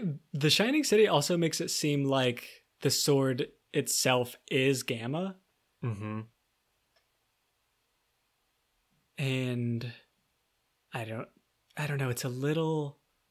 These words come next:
Speaker 1: it's a little confusing to me what exact-, I mean, I think that's the point though, right? Like, to
Speaker 2: Yeah.
Speaker 1: be,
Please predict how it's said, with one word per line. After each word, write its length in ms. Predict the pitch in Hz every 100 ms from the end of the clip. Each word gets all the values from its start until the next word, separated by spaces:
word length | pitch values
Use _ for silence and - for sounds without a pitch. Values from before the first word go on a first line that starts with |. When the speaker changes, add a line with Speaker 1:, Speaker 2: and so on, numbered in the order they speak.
| _ _ _
Speaker 1:
it's 100 | -
a 40 | 143
little 300 | 139 151 147
confusing 960 | - - - - 143 131 123 127 120
to 100 | 117
me 140 | 123 117
what 160 | 120
exact-, 340 | 117 117 113 - -
I 60 | 190
mean, 120 | 196
I 80 | 185
think 200 | 240 240
that's 160 | 240
the 120 | 175
point 360 | 147 - 123 -
though, 120 | 143
right? 240 | 139 135 143
Like, 160 | 127
to 40 | 131
Speaker 2:
Yeah. 80 | 131
Speaker 1:
be, 580 | 120 131 127 123 117